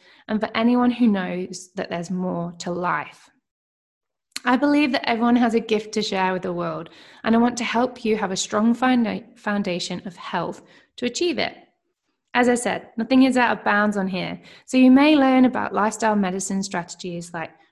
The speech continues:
nutrition, sleep, exercise, relaxation, but also quantum physics, intuition, plant medicine, new technologies,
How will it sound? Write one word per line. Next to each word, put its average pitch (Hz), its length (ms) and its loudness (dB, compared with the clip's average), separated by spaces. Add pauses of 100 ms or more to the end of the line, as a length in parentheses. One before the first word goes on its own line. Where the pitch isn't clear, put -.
(100)
nutrition, 196 640 -4 (280)
sleep, - 680 -4
exercise, 214 800 -4 (100)
relaxation, 185 880 -4 (420)
but - 60 -10
also - 560 -6 (240)
quantum 202 340 -4
physics, 185 680 -8
intuition, 196 760 -4 (120)
plant 233 260 -4
medicine, 180 480 -8 (300)
new 262 200 4
technologies, 180 800 -6